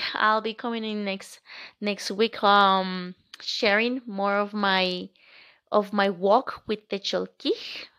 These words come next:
maybe doing, like, a live update. I really appreciate every single one of you that listens all the way to the end of these episodes.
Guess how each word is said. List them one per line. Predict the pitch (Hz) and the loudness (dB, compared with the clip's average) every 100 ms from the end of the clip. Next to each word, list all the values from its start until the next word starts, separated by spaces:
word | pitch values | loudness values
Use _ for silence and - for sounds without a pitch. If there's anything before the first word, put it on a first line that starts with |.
| - | -12
maybe | 190 190 | -8 -6
doing, | 185 185 185 | -6 -6 -2
like, | 185 196 | 0 2
a | 175 | 2
live | 170 165 - | 2 0 0
update. | 196 - - 220 233 233 - - - - | -2 0 4 4 4 0 -12 -18 -14 -2
I | 202 | 2
really | 220 233 | 6 6
appreciate | 233 233 - 240 226 - | 4 0 -2 -2 -2 -2
every | 247 269 277 | 0 0 -2
single | 277 262 254 | -2 0 2
one | 247 240 | 2 0
of | 226 | 0
you | 240 254 | 0 2
that | 220 | 2
listens | 214 233 233 214 - | 2 0 0 -6 0
all | 220 240 | 4 6
the | 233 | 6
way | 220 220 | 4 0
to | 214 | -2
the | 208 196 | -4 -2
end | 196 | -2
of | 190 | -4
these | 196 - - | -6 -6 -4
episodes. | 226 247 233 226 226 226 - | 0 0 2 4 4 2 -2